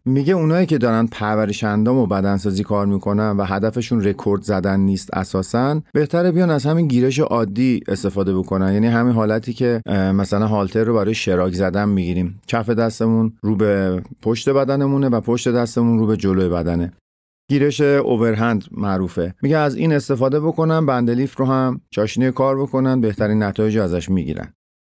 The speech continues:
اما برای پاور لیفترایی که می‌خوان رکورد بزنن، تمرکز اصلی روی وزنه سنگینه و با پرورش اندامکارا فرق می‌کنن،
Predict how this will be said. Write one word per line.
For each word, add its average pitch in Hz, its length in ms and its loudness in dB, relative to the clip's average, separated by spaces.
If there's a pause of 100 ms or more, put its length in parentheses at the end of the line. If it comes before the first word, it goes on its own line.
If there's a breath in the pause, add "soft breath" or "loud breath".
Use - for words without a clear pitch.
(140)
اما 160 180 0
برای 160 220 2
پاور 135 260 0
لیفترایی 131 720 0
که 123 100 -2
می‌خوان 113 480 0
رکورد 110 580 -2
بزنن، 104 460 0
تمرکز 101 420 -2
اصلی 101 340 -2
روی 110 160 0
وزنه 101 680 0 (100)
سنگینه 107 880 0
و 104 400 0 (200)
با 101 160 -2
پرورش 95 340 -2
اندامکارا 98 420 0
فرق 101 280 -2
می‌کنن، 104 560 -2